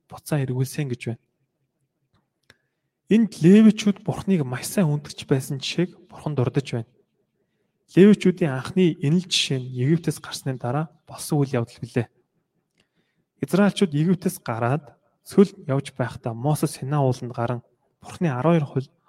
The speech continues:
12 хуйлыг авсан байдаг. Яг энэ үед Израиль ард түмэн Бурхан, Бурханы эсрэг тэрслэн алтан дугуйл бүтээдэг. Энэхүү асуудлыг Бурхан Мосегаар дамжуулан шийдэх үед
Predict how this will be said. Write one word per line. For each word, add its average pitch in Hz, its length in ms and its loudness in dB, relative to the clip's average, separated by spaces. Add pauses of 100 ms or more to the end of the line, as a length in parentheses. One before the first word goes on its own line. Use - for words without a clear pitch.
(160)
12 143 240 0
хуйлыг 131 480 -4
авсан - 320 -6
байдаг. - 300 -10 (1120)
Яг 180 160 6
энэ 208 320 6
үед 190 160 -16
Израиль 180 400 2
ард 143 240 -4
түмэн 135 240 -4 (240)
Бурхан, 175 480 -6 (320)
Бурханы - 320 -2
эсрэг 139 320 -4
тэрслэн - 480 -6 (240)
алтан - 320 -12
дугуйл 135 320 -4
бүтээдэг. - 480 -12 (1700)
Энэхүү 180 240 6
асуудлыг 175 560 0
Бурхан 156 240 0
Мосегаар 170 560 0
дамжуулан 143 480 -2
шийдэх - 480 -2
үед - 320 -2